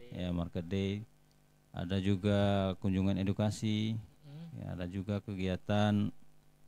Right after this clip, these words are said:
Speaker 1: seperti, eh, pesantren Ramadan.
Speaker 2: Pesantren
Speaker 1: Nah, ini.
Speaker 2: Ramadan.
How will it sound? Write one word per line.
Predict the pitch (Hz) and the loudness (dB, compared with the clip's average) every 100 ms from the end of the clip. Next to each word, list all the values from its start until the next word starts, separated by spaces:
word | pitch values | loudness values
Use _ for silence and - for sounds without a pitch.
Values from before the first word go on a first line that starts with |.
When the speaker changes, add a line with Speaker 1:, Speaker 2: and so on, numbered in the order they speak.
| - | -20
Speaker 1:
seperti, | - - 95 95 - 107 107 107 107 104 104 101 - | -12 -4 -4 -4 -2 2 2 2 2 0 -2 -4 -8
eh, | 85 92 98 98 95 92 92 90 90 87 87 113 - - - - | -10 -8 -4 -4 -2 -2 -2 -2 -2 -4 -6 -10 -18 -20 -20 -6
pesantren | - 104 101 104 | 2 4 6 6
Ramadan. | 98 101 98 98 95 98 104 - | 6 6 6 4 2 0 -2 -8
Speaker 2:
Pesantren | - 110 107 110 | -6 -2 0 0
Speaker 1:
Nah, | |
ini. | 107 | 0
Speaker 2:
Ramadan. | 104 101 | -2 -4